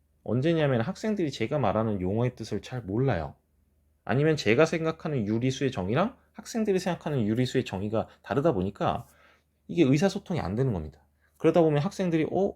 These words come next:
왜 이렇게 설명이 되지?" 이상한 거예요. 그러다 보면은 이게 무슨 말인지 모르니까 졸리는 거죠. 그러다가 어느 순간 자는 거죠. 그러다 보면 내가 어느 순간 수포자가 되어 있는 겁니다.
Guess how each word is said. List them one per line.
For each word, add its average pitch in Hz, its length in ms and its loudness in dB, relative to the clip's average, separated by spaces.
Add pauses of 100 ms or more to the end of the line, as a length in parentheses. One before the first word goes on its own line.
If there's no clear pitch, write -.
왜 120 180 2
이렇게 131 320 0
설명이 143 380 0
되지?" 123 380 0
이상한 147 420 -2
거예요. 85 280 -2 (540)
그러다 156 220 2
보면은 156 360 0 (220)
이게 131 80 -6
무슨 110 240 0
말인지 143 240 2
모르니까 110 440 -2
졸리는 101 400 -4
거죠. 92 280 -8 (220)
그러다가 117 340 2
어느 98 160 4
순간 98 280 -6
자는 87 280 -8
거죠. 80 200 -16 (420)
그러다 95 240 -2
보면 101 240 0
내가 92 180 2
어느 87 160 0
순간 87 260 -10
수포자가 143 500 -2
되어 92 140 0
있는 90 140 -8
겁니다. - 280 -20